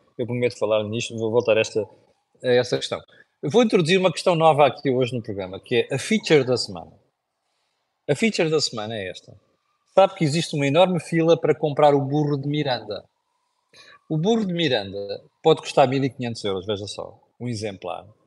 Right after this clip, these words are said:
Esteve quase em vias de extinção. Para aquelas pessoas que estão na fila, eu vou pedir que não desesperem. É que é para aí mu-, há para aí muito burro em Portugal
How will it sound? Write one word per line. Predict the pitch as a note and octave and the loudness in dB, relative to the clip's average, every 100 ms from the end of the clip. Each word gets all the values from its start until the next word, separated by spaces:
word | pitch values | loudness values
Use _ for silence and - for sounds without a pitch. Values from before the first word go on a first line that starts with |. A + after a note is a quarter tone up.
| _ _ _ | _ _ _
Esteve | _ D3+ D3 - | _ 0 0 2
quase | D3 C3 C3+ | 2 4 0
em | |
vias | B2 C3 A#2+ | -2 -4 -4
de | |
extinção. | - B2+ - F#2+ F#2+ _ _ _ _ _ _ - | -8 -12 -12 -14 -16 _ _ _ _ _ _ 0
Para | D#3+ | 2
aquelas | F3+ G#3+ G3 | 6 4 4
pessoas | - E3+ | 4 2
que | D3+ | 4
estão | F3 | 2
na | D3+ C#3+ | 2 0
fila, | - D3 D3+ C#3+ - | 0 2 2 2 2
eu | C#3+ C3 | 0 2
vou | C#3+ C#3 | 0 0
pedir | - C3+ | -6 -6
que | |
não | B2+ B2+ | -4 -4
desesperem. | A2 - - G2+ F2+ F#2 _ _ - | -6 -8 -4 -4 -6 -16 _ _ -4
É | C#3+ | 2
que | D#3 | 4
é | |
para | D3 D3 | 6 6
aí | C#3 | 6
mu-, | C#3 C#3+ | 4 2
há | D3 D3 | 2 4
para | D3 | 4
aí | C#3 | 4
muito | D3+ E3 C#3 | 4 2 0
burro | A#2+ D#3 C3+ B2+ | 2 2 4 2
em | A#2+ | 0
Portugal | - A2 A#2+ A#2+ A#2+ - | -8 -4 2 2 0 -4